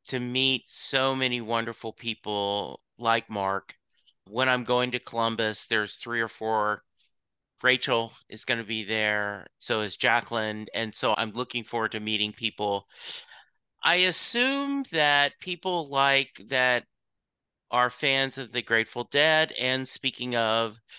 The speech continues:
people like with Jimmy Buffett, who, as we're recording this, we just found out passed yesterday.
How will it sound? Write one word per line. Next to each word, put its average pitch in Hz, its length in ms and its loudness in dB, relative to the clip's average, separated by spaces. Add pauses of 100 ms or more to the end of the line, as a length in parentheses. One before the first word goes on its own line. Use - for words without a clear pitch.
(240)
people 147 340 0
like 123 260 0
with 127 120 -2
Jimmy 120 320 -2
Buffett, 110 480 0
who, 107 720 -6
as 113 260 -2
we're 117 80 -8
recording 110 480 0
this, 107 240 -2
we 107 100 -6
just 107 240 -2
found 104 260 -2
out 101 240 0
passed 98 520 -2
yesterday. 95 760 -4